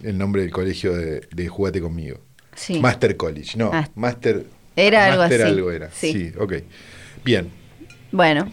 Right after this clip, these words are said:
Speaker 1: Un montón
Speaker 2: eh,
Speaker 1: pasó.
Speaker 2: yo voy a escribir.
Speaker 1: Yo,
Speaker 2: Sí.
Speaker 1: Flor, yo creo que tendrías que escribir un Winterbourne, ¿eh? Sí.
Speaker 2: Sí, p-, para mí, re puedo.
Speaker 1: Sí,
Speaker 2: En el
Speaker 1: re
Speaker 2: colegio
Speaker 1: podés.
Speaker 2: le cambio los nombres a todos. No, pero después tenemos, eh, hay otras cosas.
Speaker 1: O lo, lo haces en Jujuy.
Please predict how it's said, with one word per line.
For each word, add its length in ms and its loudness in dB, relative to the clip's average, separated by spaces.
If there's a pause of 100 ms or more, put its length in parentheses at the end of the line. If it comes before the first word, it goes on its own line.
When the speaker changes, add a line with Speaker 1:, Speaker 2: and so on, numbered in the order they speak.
Speaker 1:
Un 100 2
montón 460 6
Speaker 2:
eh, 60 -6
Speaker 1:
pasó. 360 -6 (220)
Speaker 2:
yo 160 4
voy 100 8
a 60 8
escribir. 460 0 (520)
Speaker 1:
Yo, 160 4
Speaker 2:
Sí. 60 4
Speaker 1:
Flor, 220 6
yo 120 2
creo 120 6
que 60 8
tendrías 220 4
que 80 2
escribir 380 4
un 80 6
Winterbourne, 640 0
¿eh? 180 -6
Sí. 360 -8 (380)
Speaker 2:
Sí, 80 -6 (240)
p-, 100 -2 (460)
para 220 -2
mí, 80 -4 (340)
re 160 -2
puedo. 200 -8 (480)
Speaker 1:
Sí, 100 -4
Speaker 2:
En 100 4
el 80 6
Speaker 1:
re 60 2
Speaker 2:
colegio 400 6
Speaker 1:
podés. 220 -12
Speaker 2:
le 100 4
cambio 240 8
los 80 6
nombres 320 2
a 80 2
todos. 580 -6 (760)
No, 200 4
pero 120 8
después 260 4
tenemos, 640 2
eh, 140 0
hay 340 4
otras 260 0
cosas. 420 -4
Speaker 1:
O 100 4
lo, 140 6
lo 240 6
haces 220 2
en 100 6
Jujuy. 640 4